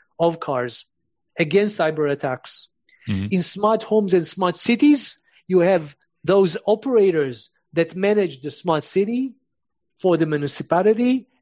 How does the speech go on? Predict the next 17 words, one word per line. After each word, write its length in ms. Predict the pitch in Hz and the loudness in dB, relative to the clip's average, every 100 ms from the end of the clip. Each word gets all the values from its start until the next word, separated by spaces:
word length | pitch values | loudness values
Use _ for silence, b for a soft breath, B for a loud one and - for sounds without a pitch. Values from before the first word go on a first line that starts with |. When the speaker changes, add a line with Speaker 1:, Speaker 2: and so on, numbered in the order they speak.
| _ | _
Speaker 1:
and 200 | 170 156 | -6 -4
part 220 | - 202 226 | 0 0 0
of 140 | 170 | 0
their 140 | 180 | 2
responsibility 1000 | 214 226 240 220 - 214 240 240 247 233 - | 2 0 -2 -2 0 2 0 0 -2 -4 -6
is 160 | 151 - | -10 -8
to 160 | 170 | -6
have 320 | 139 190 190 | -4 0 0
visibility 920 | 160 160 123 147 - 190 220 220 240 233 | 2 0 0 -6 0 4 4 2 -2 -2
into 320 | 180 170 165 | -4 -6 -6
cyber, 640 | - - 180 196 190 165 - _ _ - | -6 -2 0 2 0 -2 -6 _ _ -16
uh, 100 | 143 | -10
health 440 | - 214 - - _ b b b b _ | -2 -2 -2 -10 _ b b b b _
or 140 | - 151 | -6 -6
to 120 | 170 | -6
cyber 500 | - 202 190 180 185 | -4 0 0 0 -2
attempts, 640 | - - 190 - - - | -2 -2 -2 -2 -14 -18